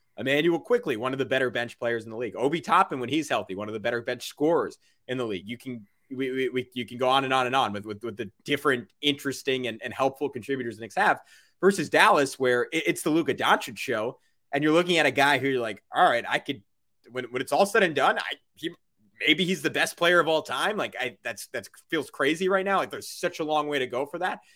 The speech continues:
but that is, that is the plausible ceiling for him, right? But is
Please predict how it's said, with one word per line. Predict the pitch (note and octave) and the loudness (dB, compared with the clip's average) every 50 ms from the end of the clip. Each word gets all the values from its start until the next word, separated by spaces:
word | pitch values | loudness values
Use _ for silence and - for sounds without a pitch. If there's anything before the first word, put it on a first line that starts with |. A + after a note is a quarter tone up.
| _ _ _ | _ _ _
but | - E3 - | 0 2 4
that | F3+ F3+ F#3+ F#3 | 6 6 6 6
is, | F3 D3+ C3 - - | 4 2 -2 -8 -10
that | D#3+ C#3 D#3+ E3 F3 | -4 0 2 2 2
is | F3 D3+ C3+ | 2 0 -2
the | C#3 C3+ | -4 -6
plausible | - _ - - C#3 C#3+ C#3+ C#3 C#3 C#3+ A#2 C3 A#2+ | -6 _ -6 0 2 2 2 2 0 -2 -4 -4 -6
ceiling | - - - A#2+ A2 G2 F#2 E2 D2+ _ | -8 -8 -10 -8 -8 -10 -10 -14 -16 _
for | - G2+ | -14 -12
him, | F#2 G2 F2+ F2 | -12 -12 -14 -10
right? | F#2+ G2 G#2+ D3 F#3+ - - _ _ _ _ _ _ _ _ _ _ _ _ _ - | -8 -6 -4 -4 -6 -6 -10 _ _ _ _ _ _ _ _ _ _ _ _ _ 0
But | E3 D3+ D3 - - _ _ _ _ _ - | 0 0 0 -2 -6 _ _ _ _ _ 0
is | F#3 D#3+ D3 C3 - - | 0 0 0 -2 -8 -14